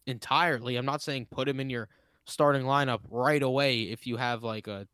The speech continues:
if you're in, like, a two wide receiver league or something, but I think he's certainly a worthy flex player with some upside. Obviously, there's downside there too,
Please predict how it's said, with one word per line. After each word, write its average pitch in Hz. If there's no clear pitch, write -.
if -
you're 139
in, 143
like, 127
a 127
two -
wide 131
receiver 120
league 139
or 127
something, 123
but 143
I 185
think 247
he's 247
certainly 208
a 156
worthy 180
flex 170
player 139
with 160
some 143
upside. 123
Obviously, 170
there's 160
downside 156
there 147
too, 165